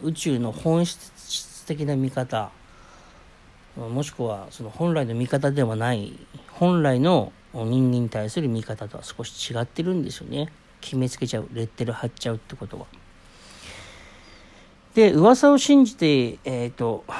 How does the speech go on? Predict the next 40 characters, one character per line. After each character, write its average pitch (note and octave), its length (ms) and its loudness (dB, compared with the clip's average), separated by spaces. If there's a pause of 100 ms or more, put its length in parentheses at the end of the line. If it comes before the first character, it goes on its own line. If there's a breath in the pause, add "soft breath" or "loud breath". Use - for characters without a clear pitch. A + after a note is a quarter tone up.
(320 loud breath)
噂 D#3+ 360 2
を F3 80 4
信 E3 300 2
じ B2+ 140 -2
て A2+ 440 -2 (380 loud breath)
生 C3 160 -8
き - 80 -16
て B2+ 100 -2
る A2+ 120 -4
っ - 20 -10 (240)
て A#2+ 80 -6
い A2 100 -4
う G#2+ 60 -6
と、 C3 360 2 (160)
あ A#2+ 160 -6
の、 A2 600 -2 (1120)
あ F#3+ 160 8
る A3 120 4
意 D3+ 120 6
味、 A#2 640 2 (880 loud breath)
人 - 260 2
の C4+ 120 8
情 B3 220 4
報 A3+ 160 2
に G3+ 100 4
振 F3+ 160 0
り G3+ 120 6
回 G#3 180 6
さ G3+ 100 0
れ G3 80 6
て C#3+ 140 -4
る A2 40 -4
っ - 20 -8
て A2 120 -14
こ A2 100 -8
と G#2 120 -8
で G#2 80 -10
し - 100 -12
ょ？ F3 220 -4 (1040)
で、 G#3+ 440 4